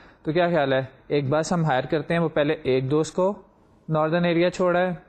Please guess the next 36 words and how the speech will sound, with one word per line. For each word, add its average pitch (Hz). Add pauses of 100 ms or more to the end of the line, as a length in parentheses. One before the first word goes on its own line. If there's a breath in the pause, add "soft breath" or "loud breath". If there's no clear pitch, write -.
پھر 170
واپس 151
آئے، 170 (100)
دوسرے 139
دوست 160
کو 180
چھوڑا 165
ہے، 160
پھر 165
واپس 151
آئے 165
اور 147
تیسرے 143
دوست 156
کو 165
چھوڑا 160
ہے۔ 190 (320 loud breath)
تو 175
یہ 175
کیسا 190
طریقہ 156
ہے؟ -
It 165
will، 160
it 156
is 170
a 151
highly، 170 (540 loud breath)
uh, 143
inefficient 151
way 135
of، -
uh, 123 (100)
transporting 139
you 127
people۔ 120